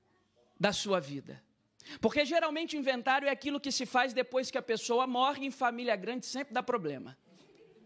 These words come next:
A proporção do problema é a proporção do que a pessoa deixa. E dizem que quando o Rockefeller, que à época era o americano mais rico,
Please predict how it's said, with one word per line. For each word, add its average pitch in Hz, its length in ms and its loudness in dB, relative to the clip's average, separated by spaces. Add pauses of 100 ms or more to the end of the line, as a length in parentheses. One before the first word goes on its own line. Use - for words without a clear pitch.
(360)
A 214 140 4
proporção 294 540 2
do 311 80 -4
problema 285 480 2
é - 20 0
a 277 60 0
proporção 277 500 0
do 277 80 -8
que 285 80 -2
a 285 60 2
pessoa 277 340 0
deixa. 165 460 -4 (3500)
E 175 80 0
dizem 247 400 2
que 233 140 -2
quando 226 360 0
o 190 60 0
Rockefeller, 196 720 0 (360)
que 185 160 2
à 175 80 4
época 202 360 0
era 180 120 4
o - 20 4
americano 190 460 -2
mais 196 240 -2
rico, 220 420 -6